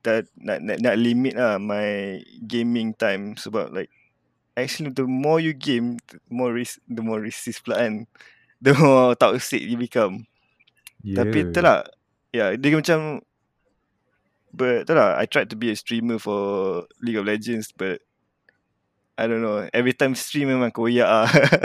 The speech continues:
Speaker 1: <laughs> Main,
Speaker 2: <laughs>
Speaker 1: main tu kan. Macam, siapa sih nak tengok orang koyak kan? Actually,
Speaker 2: Ha, ha.
Speaker 1: benda tu boleh jadi kat content kan. Tapi, kalau lawak, okey lah. Ni, ni dah every game nak kena, apa, buka chat dekat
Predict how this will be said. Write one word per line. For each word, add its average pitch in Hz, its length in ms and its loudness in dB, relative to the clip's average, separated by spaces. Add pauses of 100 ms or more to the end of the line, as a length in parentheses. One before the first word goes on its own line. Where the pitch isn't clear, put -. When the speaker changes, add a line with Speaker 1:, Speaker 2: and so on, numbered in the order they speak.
(160)
Speaker 1:
<laughs> - 480 -4
Main, 123 400 4
Speaker 2:
<laughs> 139 80 4
Speaker 1:
main 123 280 4 (260)
tu 110 120 -14
kan. 107 320 0
Macam, - 400 2
siapa - 360 -2
sih 302 140 6
nak 175 180 6
tengok 202 320 0
orang 175 200 2
koyak 190 360 4
kan? 113 180 6 (220)
Actually, 113 320 0
Speaker 2:
Ha, 104 80 -2
ha. 107 40 2
Speaker 1:
benda 120 160 2
tu 143 120 -4
boleh 110 280 -2
jadi 107 320 -2
kat 123 160 0
content 131 400 0
kan. 117 160 0
Tapi, 117 460 -4 (720)
kalau 117 180 6
lawak, 127 380 10
okey 131 240 0
lah. 147 160 12
Ni, 143 320 2
ni 147 340 -2
dah 120 300 4
every 120 360 2
game 127 500 0
nak 101 120 0
kena, 123 200 -2 (580)
apa, 120 220 -6 (340)
buka - 320 0
chat 135 320 0
dekat - 380 -4